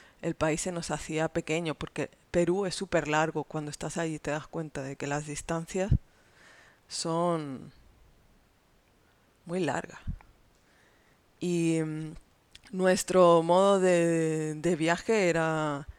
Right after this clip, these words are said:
modo de transporte, fue en todo momento, menos en un tramo en concreto, fue en, en bus. Y eso hacía que,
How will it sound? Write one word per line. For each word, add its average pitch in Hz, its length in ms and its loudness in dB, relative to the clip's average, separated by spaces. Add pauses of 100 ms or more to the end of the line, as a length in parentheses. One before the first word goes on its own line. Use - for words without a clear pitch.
(260)
modo 170 220 -2
de 156 100 2
transporte, - 720 0 (1120)
fue 165 840 2 (200)
en 165 180 -6 (180)
todo 180 260 4
momento, 180 540 -2
menos 160 560 -6
en 165 140 -6
un 170 120 -6
tramo 165 320 -4
en 175 80 -6
concreto, 175 600 -4
fue 165 760 -2
en, 151 340 -12 (420)
en 160 160 -8
bus. - 460 -10 (1600)
Y 170 180 0
eso 185 480 4 (1400)
hacía 175 560 0
que, 160 580 -4